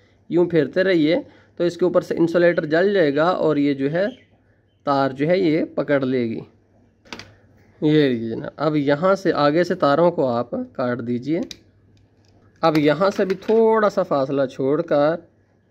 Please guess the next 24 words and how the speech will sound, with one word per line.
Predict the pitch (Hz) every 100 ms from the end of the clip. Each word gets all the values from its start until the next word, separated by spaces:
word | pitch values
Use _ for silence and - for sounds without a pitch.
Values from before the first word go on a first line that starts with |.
| _ _
इस | 170 170 -
तार | 143 131
को | - 131
भी | 139
आपने | 123 117 -
सोल्डर | 226 131 123 131 233
पकड़ा | - 120 117
लेना। | 120 123 127
सोल्डरिंग | - 143 143 165 170
आयरन | 160 170 175
की | 175
टिप | - 170 -
के | 175
ऊपर | 160 156
सोल्डर | 151 127 151
लगाकर | 175 185 180 185 160
यहाँ | 127 135 160
से | 160
आप | 156
तार | 139 135 131
के | 151
ऊपर | 139 135
रख | 120 -
देंगे, | 170 190 190